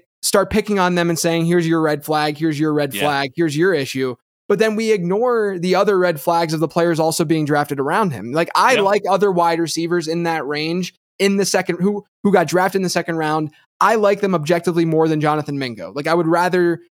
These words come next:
Speaker 1: draft a Marvin Mims, a Jayden Reed, what have you, over Mingo. I have them in the same tier, though. But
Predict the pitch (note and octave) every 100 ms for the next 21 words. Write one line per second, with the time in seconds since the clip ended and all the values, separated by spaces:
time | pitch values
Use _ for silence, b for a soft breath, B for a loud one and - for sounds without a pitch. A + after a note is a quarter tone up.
0 | _ F3 E3+ E3 F3 E3+ E3 D#3 D3+ E3+
1 | E3 E3 D#3+ D#3 D#3 C#3+ C#3+ D#3+ D3+ D3+
2 | D3 C#3+ C#3+ E3 D3+ C#3+ C#3 C3 _ -
3 | E3 D#3+ F3+ A3 D#3 C#3 F3 F#3 E3+ D#3
4 | C#3 D3+ C#3 - C4 F3 F#2+ F2+ _ _
5 | F#3+ F#3